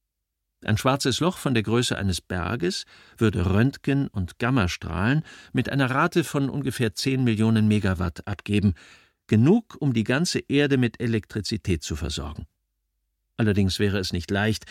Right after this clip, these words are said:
ein schwarzes Miniloch anzuzapfen. Man könnte es nicht in einem Kraftwerk einschließen,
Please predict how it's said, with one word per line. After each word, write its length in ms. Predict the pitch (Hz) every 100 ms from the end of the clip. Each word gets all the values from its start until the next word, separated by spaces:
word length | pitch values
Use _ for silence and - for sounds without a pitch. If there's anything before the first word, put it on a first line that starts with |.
| - -
ein 220 | 98 85
schwarzes 460 | - 110 - 98
Miniloch 460 | 117 120 104 98 90
anzuzapfen. 840 | - 156 - 90 - - 76 - - _ _ _ _ _
Man 160 | - 110
könnte 260 | - 180 123
es 140 | 107
nicht 220 | 135 -
in 100 | 117
einem 220 | 110 104
Kraftwerk 600 | 104 123 - - 101 92
einschließen, 600 | 104 104 104 110 107 107